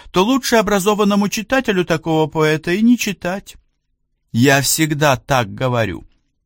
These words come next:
Безусловно, миссис Хэммит.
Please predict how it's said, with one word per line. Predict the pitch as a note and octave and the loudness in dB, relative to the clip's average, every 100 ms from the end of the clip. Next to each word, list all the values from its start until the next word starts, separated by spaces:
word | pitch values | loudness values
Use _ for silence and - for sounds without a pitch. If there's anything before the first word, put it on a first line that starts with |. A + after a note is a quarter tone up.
| _ _ _ _ _ _ | _ _ _ _ _ _
Безусловно, | G2 A2 G2 F2+ D#2 D#2+ C3 A#2 D#2+ - - _ _ _ _ - | -2 0 0 -4 -6 -2 0 0 -4 -10 -20 _ _ _ _ 2
миссис | G#2+ G2+ - F2 - | 2 4 0 -6 -6
Хэммит. | - C2+ B1 - _ | -10 -14 -14 -18 _